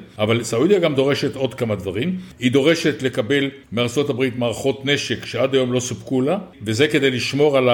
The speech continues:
היתרון האיכותי של ישראל באזור.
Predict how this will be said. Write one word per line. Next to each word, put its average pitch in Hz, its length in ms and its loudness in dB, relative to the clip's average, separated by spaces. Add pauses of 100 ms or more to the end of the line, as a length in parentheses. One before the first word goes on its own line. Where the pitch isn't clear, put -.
(260)
היתרון 117 720 2
האיכותי 120 1120 0
של 123 180 -2
ישראל 117 640 0
באזור. 101 680 -4